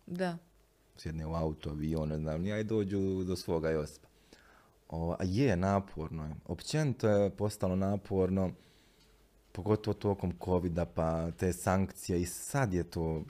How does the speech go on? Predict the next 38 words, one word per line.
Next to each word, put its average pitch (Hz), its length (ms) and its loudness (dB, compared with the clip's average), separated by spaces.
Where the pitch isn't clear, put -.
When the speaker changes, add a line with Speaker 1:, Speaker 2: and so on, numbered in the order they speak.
Speaker 2:
teško. - 520 -4
Speaker 1:
Nije 214 160 2
Speaker 2:
Zna- 190 60 0
Speaker 1:
to 208 100 4
baš 208 200 0
još 202 160 -2
uvijek 208 220 -2
kao 196 160 -2
što - 120 -4
je 196 60 -2
prije 180 300 -2
bilo. 151 340 -2
Speaker 2:
Nije, 92 520 4
onda 98 280 4
stalno, 87 500 2
mislim, 107 420 -2
ima 131 240 0
puno 135 260 -2
se 127 100 -6
o - 20 -2
tom 104 160 0
može 85 220 0
pričati, 87 360 -4
može, 90 160 -2
možemo 92 200 0
pričati 90 240 -6
tri 98 160 -2
emisije. 90 480 -4
Stalno 107 380 6
si 92 280 0
u 92 80 2
drugoj 92 320 2
državi, 90 420 2
stalno, 87 720 0
počet 120 260 6
samo 127 280 6
mijenjanje 117 400 6
valuta, 104 540 6